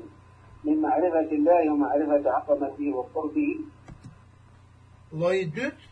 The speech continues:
Speaker 2: i, i turpit është ai lloj turpi i cili përfitohet, është i përfituar prej, pra nga njohja e Allahut, nga njohja e madhështisë së tij dhe nga njohja e të qenit Allahut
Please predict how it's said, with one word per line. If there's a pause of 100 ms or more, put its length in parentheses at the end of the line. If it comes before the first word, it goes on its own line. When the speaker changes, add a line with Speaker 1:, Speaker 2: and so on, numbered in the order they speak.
(380)
Speaker 2:
i, (460)
i
turpit (2000)
është
ai
lloj
turpi
i
cili
përfitohet, (360)
është
i
përfituar (1000)
prej, (280)
pra
nga
njohja
e
Allahut, (1300)
nga
njohja
e
madhështisë
së
tij (1080)
dhe
nga
njohja (180)
e
të
qenit
Allahut